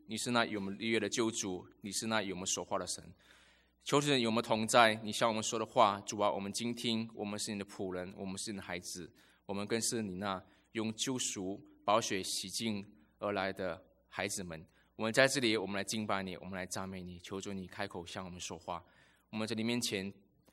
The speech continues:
这样的祷告祈求，乃是奉靠救主耶稣基督生命所祈求的，阿们。啊，自从美国总统，啊，奥巴马上台之后呢，啊，他还是有一个很大的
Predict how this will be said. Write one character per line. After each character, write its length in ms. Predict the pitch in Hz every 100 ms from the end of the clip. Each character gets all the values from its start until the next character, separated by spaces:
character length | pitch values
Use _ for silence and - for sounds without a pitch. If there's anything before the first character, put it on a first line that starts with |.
| _ -
这 80 | 113
样 80 |
的 80 | 104
祷 80 | 92
告 140 | 104
祈 200 | 104 -
求， 400 | 123 - 95 92 95
乃 180 | 95
是 80 | 92
奉 120 | 104
靠 220 | 104 107 95
救 100 | 104
主 120 | 98
耶 180 | 90 90
稣 160 | 101
基 160 | 92 98
督 180 | 98 95
生 160 | 107 92
命 100 | 92
所 160 | 78
祈 160 | 78 95
求 200 | - 85
的， 240 | - 82 65 - -
阿 120 | 87
们。 300 | 90 95 87 - - - _ _ _ _ - _ _ _ -
啊， 100 | 135
自 100 | 170
从 100 | 180
美 140 | 127
国 140 | 127
总 180 | 139 151
统， 260 | 147 98 101 -
啊， 200 | 104 98 -
奥 80 |
巴 160 | 101 127
马 160 | 117 98
上 160 | 120
台 100 | 110 101
之 120 | 110
后 200 | 113 104
呢， 160 | 95 - _ _ -
啊， 100 | 113
他 140 | 151
还 40 |
是 140 | 151 190
有 100 | 131
一 40 |
个 100 | 131
很 140 | 127 117
大 120 | 131
的 300 | 123 113